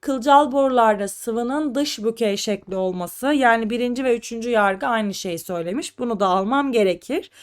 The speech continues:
Buna göre cevabımız bir ve üç E seçeneği olacaktır. Son sorudayım.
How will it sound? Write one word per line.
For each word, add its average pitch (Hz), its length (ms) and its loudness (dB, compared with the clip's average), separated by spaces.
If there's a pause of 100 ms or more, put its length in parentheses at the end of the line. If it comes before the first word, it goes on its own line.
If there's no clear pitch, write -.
(280)
Buna 294 160 4
göre 285 280 4
cevabımız 262 680 4
bir 247 240 -4
ve 202 120 -2
üç - 420 -6
E 240 200 0
seçeneği 196 520 -6
olacaktır. 202 840 -2 (1160)
Son 330 320 2
sorudayım. 220 680 0